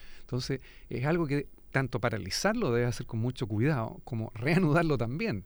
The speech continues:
para evitar precisamente accidentes, que creo que nuestro metro,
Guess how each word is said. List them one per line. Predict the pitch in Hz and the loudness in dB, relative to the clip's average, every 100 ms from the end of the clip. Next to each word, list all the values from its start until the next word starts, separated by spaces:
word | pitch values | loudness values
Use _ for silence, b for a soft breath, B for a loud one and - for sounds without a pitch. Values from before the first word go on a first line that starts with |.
| - | -8
para | 104 104 | -6 -4
evitar | 101 120 - | -4 -4 -6
precisamente | - 104 143 123 139 143 - - | -8 -8 -6 -6 -6 -6 -8 -10
accidentes, | - 107 - 107 113 - 113 113 - | -8 -8 -6 -4 -4 -8 -10 -10 -14
que | - 98 | -12 -10
creo | - 107 | -6 -6
que | 101 - B B | -6 -8 B B
nuestro | 101 - - | -10 -8 -6
metro, | 107 110 | -4 -4